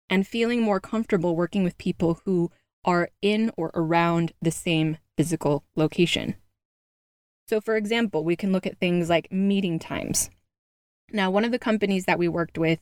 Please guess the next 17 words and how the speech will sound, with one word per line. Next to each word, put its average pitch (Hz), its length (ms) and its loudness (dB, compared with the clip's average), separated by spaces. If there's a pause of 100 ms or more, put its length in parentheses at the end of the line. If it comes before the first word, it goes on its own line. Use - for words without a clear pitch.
(160)
the 175 120 4
head 262 360 -2
office 160 600 -2 (100)
was 165 240 2
in 175 140 2
San 165 160 0
Francisco, 160 640 0
like 156 280 0
many 165 260 0
tech - 220 -2
companies, 156 600 0 (680)
along 185 280 0
with 185 160 0
most 185 400 0
of 170 100 -2
the 160 80 0
team. - 480 -2